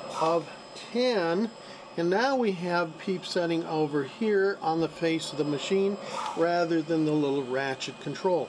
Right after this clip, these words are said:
As the digital pressure reading goes across, it will show you the last pressure reading, about forty-eight. And here you can see in the data screen the various, uh, measurements,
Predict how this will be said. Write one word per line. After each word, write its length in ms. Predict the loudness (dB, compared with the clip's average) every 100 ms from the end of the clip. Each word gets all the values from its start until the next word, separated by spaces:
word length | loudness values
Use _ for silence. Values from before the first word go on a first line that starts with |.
| -8 -16 -14 -4
As 300 | 0 0 2
the 100 | -2
digital 400 | 2 0 2 0
pressure 440 | 2 0 0 0
reading 500 | 0 2 2 0 -4 -10 -16 -16 -16 -4
goes 260 | 0 2 0
across, 720 | -4 -4 2 4 4 0 -4 -6 -6 -8 -6 -2
it 160 | 0
will 260 | 2 4 2
show 400 | -2 0 2 2
you 300 | 4 2 2
the 160 | 2
last 800 | 0 0 -2 0 0 0 -4 -8 -14 -16 -16 -2
pressure 380 | 0 0 -2 -2
reading, 440 | 2 2 2 -2
about 260 | -6 -8 -10
forty-eight. 840 | -6 -2 0 -2 -6 -2 -2 -2 -10 -14 -12 -12 -12 -12 -10 -10 -10 -10 -4
And 540 | 0 2 2 2 0 -2 -2
here 180 | 2 2
you 140 | 2
can 180 | 0 0
see 380 | 0 0 2 2
in 100 | 2
the 140 | 0
data 440 | 2 2 2 2 0
screen 720 | -2 -6 0 2 2 0 -4 -12 -14 -14 -14 -4
the 160 | -2 2
various, 680 | 2 4 2 0 -2 -2
uh, 320 | 0 0 -2 -2
measurements, 760 | -2 0 2 0 2 0